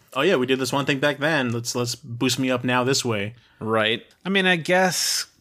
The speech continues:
Speaker 2: 'cause he was
Speaker 1: Them
Speaker 2: all
Speaker 1: with, them with their pride, I don't know if Piccolo would actually do that in series proper, you know what I mean?
Speaker 2: Hmm. I guess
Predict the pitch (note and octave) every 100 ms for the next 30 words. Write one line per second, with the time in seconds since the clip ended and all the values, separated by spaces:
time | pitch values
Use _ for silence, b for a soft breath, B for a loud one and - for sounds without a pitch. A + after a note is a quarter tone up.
0 | - E3 C#3+ D#3+ C#3+ D3+ - F#3+ - D#3+
1 | G3 F#3+ F#3 D#3 - B2+ C3+ E3 E3+ D3
2 | D3+ D3+ C3+ A#2+ _ - C#3 C#3 B2 A#2+
3 | A#2+ A#2+ A#2 A2+ A2 G#2 - _ - A#2
4 | G#2 G#2+ - _ - - B2+ A2 - A#2+
5 | A#2 A2 G#2 G#2 G#2 A2 A#2 A#2+ G#2 G#2
6 | - - C#3 C3+ F3+ F3+ -